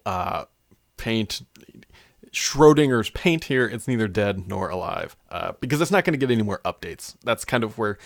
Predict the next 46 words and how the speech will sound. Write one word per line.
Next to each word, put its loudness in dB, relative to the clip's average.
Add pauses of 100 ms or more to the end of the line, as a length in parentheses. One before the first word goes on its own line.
(140)
the -8
deprecation -4
comes -4
in, -4 (960)
is -10
that, -10
hey, -4
it, -8
we're -10
not -8
giving -10
it -12
any -14
more -12
features. -14
So, -6 (680)
there 0
you -2
go. -8 (540)
Uh, -6
other 6
things 4
Microsoft 2
announced 0
this -4
week. -6
Microsoft 0
is -6
killing 2
off 4
Windows -2
ten 0
fifteen -2
eleven 4
on 0
October 0
tenth. -6
Basically, 0
that, 2
that, -4 (360)
that 0
version 2
of 0
Windows, 0
which -8
releases, -4